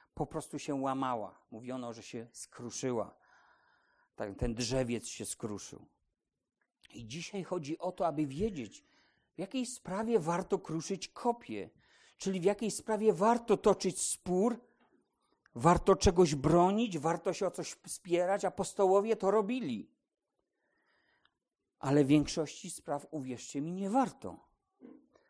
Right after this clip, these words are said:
Bo są wartości nadrzędne, które są nienaruszalne, których trzeba strzec, które są klejnotami Kościoła.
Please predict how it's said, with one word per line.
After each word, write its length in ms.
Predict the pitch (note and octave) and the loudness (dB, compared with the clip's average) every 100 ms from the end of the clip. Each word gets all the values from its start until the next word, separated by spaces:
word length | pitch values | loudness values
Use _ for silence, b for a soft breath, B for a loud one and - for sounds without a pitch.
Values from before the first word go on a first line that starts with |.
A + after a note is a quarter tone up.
| b - | b -6
Bo 140 | C3 | -4
są 280 | D3+ F#3 A3+ | -4 -2 -4
wartości 640 | F#3 F3+ - G3+ - A3 | -2 -2 -2 -8 -8 -6
nadrzędne, 920 | G#3 G#3 F3+ D#3+ A3 A3+ C#3 A2 F#2 G2+ _ _ _ _ _ | -4 -4 -4 -4 -2 -2 -4 -10 -14 -20 _ _ _ _ _
które 280 | - F#3+ F#3 | -8 -4 -2
są 180 | G3 F#3 | -2 0
nienaruszalne, 920 | F3+ G3+ G#3 G3+ - G3 G#3 D#3+ A#2 | 2 2 2 0 -2 -4 -4 -4 -8
których 240 | - D#3 - | -6 -6 -4
trzeba 280 | - F#3 | -2 -2
strzec, 800 | F3+ - - - A3 - - - _ _ b b b b b _ | -2 -8 -10 -4 -4 -4 -14 -20 _ _ b b b b b _
które 260 | F#3 G3+ | 2 4
są 260 | - G3 D#3+ | 4 0 -2
klejnotami 1040 | - G3 G#3+ A3 G#3+ A3+ B3 F#3 C3 A#2+ - | -2 0 2 0 -2 -2 -4 0 -2 -2 -4
Kościoła. 680 | C#3 - C3+ A2+ G2+ G2 | -6 -4 -2 -2 -2 -10